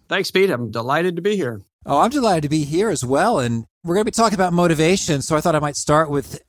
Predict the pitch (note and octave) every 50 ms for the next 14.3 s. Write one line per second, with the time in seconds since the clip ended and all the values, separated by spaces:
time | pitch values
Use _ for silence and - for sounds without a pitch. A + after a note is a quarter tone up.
0 | _ - C#3 D3 D#3 - - - D#3 C#3+ - D#3+ G3 A3 - - F3+ G#3+ B3 G#3
1 | G3 G3+ A3 A#3 A3+ G#3 A3 G#3+ - - G3+ A3+ C4 B3+ D#3 - - _ _ _
2 | _ _ - - F#3+ D3 B2 - - E3+ - C3+ - - A2 B2 C3 B2+ C3 -
3 | - - _ - C#4+ - - G3+ - - - - - - - G#3+ - - - G3+
4 | C#4+ E4 F4 E4+ D4+ - F#3+ - - B2 C3+ E3+ G#3 F3+ B2+ A#2 - - C3 C3+
5 | D3 D3+ - - - F#3 - - C#3+ A#2+ A2 - B2 - C3 B2 A#2+ - C#3+ C#3
6 | C3+ C3+ C3 C3+ B2+ B2+ C3+ C3+ C3+ B2+ C#3 C#3+ - D#3 C#3+ C#3+ D3+ D3+ C#3+ B2+
7 | - _ _ _ _ _ _ _ _ - - G3 F#3+ G3+ G3+ G3 G3 F3+ D#3+ D#3
8 | B2+ A2 C#3+ D3+ D#3 F3+ F3 - - D3 C3+ C#3+ C#3+ D3+ D#3 D#3 C#3 D3 D3+ D#3
9 | D#3 D#3 D3+ D3+ C#3+ - - C3+ B2+ B2+ B2+ B2+ C3+ D3+ F3 G#3 A#3+ B3 B3 _
10 | _ _ _ _ _ - - B2 C3 B2+ B2+ B2 B2 A#2 - - - C#3+ C#3 C#3
11 | C#3 C3+ C3 B2+ B2+ B2 A2+ - - - - - C#3 C#3+ D#3 D#3+ D#3+ - E3 D3+
12 | D#3+ D3+ E3+ D3+ C#3 C#3+ D3 D3 C#3+ - D3 B2+ A#2+ G2+ - - F#2 D2+ D#2+ G#2
13 | A2+ A2 G#2+ G2+ G2+ F#2 F#2 G2+ A2 A2+ A#2 G#2+ A2 A2 A2+ G#2+ A#2 G2+ A2 G#2
14 | G2+ E2 C#2 A#1 -